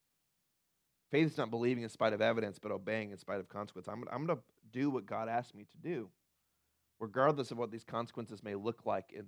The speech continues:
this moment. I know that he will help me grow. Take this moment not only as self-preservation. I'm not saying we don't wanna wash our hands.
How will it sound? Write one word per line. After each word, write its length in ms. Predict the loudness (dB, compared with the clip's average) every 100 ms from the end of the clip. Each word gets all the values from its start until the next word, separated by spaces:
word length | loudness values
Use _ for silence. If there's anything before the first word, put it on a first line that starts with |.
| -12
this 400 | -12 -12 -18 -20 _ _ _ _ _
moment. 280 | -8 -8 -2
I 120 | 0 0
know 420 | 2 6 8 6
that 220 | 4 -2
he 140 | -4
will 240 | -2 -2 -2
help 280 | -2 -4 -8
me 260 | -14 -14 -14
grow. 380 | -16 -12 -12 -16 _ _ _ _ _ _ _
Take 260 | 4 4 4
this 240 | 2 4
moment 320 | 4 6 4
not 200 | 6 6
only 320 | 6 2 2 0
as 180 | 0 -8 -14
self-preservation. 1080 | 0 2 2 -2 -2 -2 -2 -2 -4 -6
I'm 100 | -6
not 160 | -8 -8
saying 300 | -6 -6 -6
we 140 | -8
don't 240 | -6 -6 -6
wanna 120 | -6
wash 240 | -4 -4
our 80 | -6
hands. 400 | -8 -8 -10 -14